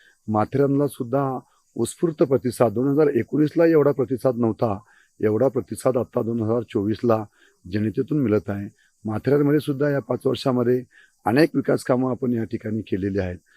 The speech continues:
जवळजवळ माथेरानच्या विकासाला गती देण्यासाठी एकशे पंच्याहत्तर कोटी रुपयाचा निधी आतापर्यंत या पाच, पाच वर्षामध्ये या ठिकाणी उपलब्ध करून दिलेला आहे.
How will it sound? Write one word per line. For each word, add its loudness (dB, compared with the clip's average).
जवळजवळ 2
माथेरानच्या -2
विकासाला -2
गती 0
देण्यासाठी -2
एकशे -4
पंच्याहत्तर -2
कोटी -4
रुपयाचा -2
निधी -2
आतापर्यंत -4
या 0
पाच, -10
पाच -4
वर्षामध्ये 2
या 2
ठिकाणी -4
उपलब्ध -6
करून -6
दिलेला -4
आहे. -14